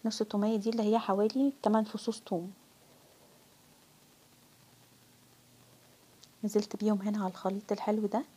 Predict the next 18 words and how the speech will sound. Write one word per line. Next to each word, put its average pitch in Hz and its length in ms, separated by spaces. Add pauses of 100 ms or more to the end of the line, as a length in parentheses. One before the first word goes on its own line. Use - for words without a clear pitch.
شايفين 190 380
اللون 208 240
بقى 208 160
حلو 214 220
ازاي؟ 226 320 (2750)
اول 202 280
ما 180 140
هيبدأ 196 400
بقى - 240
يغلي، 214 320 (140)
شايفينه 208 400
بيبقبق 196 640
من 202 100
الاطراف 202 520
اهو، 202 320 (1400)
هتبدأ 214 380
الصلصة 226 460
تغلي. 214 400